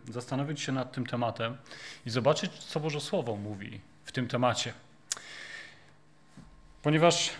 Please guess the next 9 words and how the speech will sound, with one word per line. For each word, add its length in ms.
góry 480
według 240
mnie 340
zajmują 420
w 80
Biblii 280
bardzo 360
szczególne 560
miejsce. 500